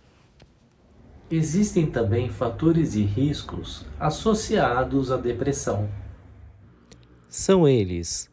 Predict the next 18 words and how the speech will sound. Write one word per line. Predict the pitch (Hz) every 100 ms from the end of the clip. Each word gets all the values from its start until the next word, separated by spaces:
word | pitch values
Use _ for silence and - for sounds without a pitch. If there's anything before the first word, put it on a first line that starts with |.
| _ _ _ _ _
o | - 131
divórcio, | 165 120 131 131 123 - 135 123 -
a | 107 98
separação, | - - 120 139 131 - 123 120 120 117 - - - - _ - -
pessoas | 120 - 185 175 147
que | -
já | 117 127
tiveram | - 123 107 120 113 110
um |
episódio | 113 117 110 95 95 95 123
prévio, | - 123 120 117 104 113 113 110 - - - - - - _ _ _ _ _ _ _ _ _ _ _ _ _ _ -
o | 185
estresse, | - - 127 123 123 120 - - _ _ -
trauma, | 143 135 127 127 127 127 127 - _
história | - 135 - - 160 160 135
familiar | - 127 131 117 113 117 117
de | 104 98
depressão, | 98 - 120 - - 113 113 117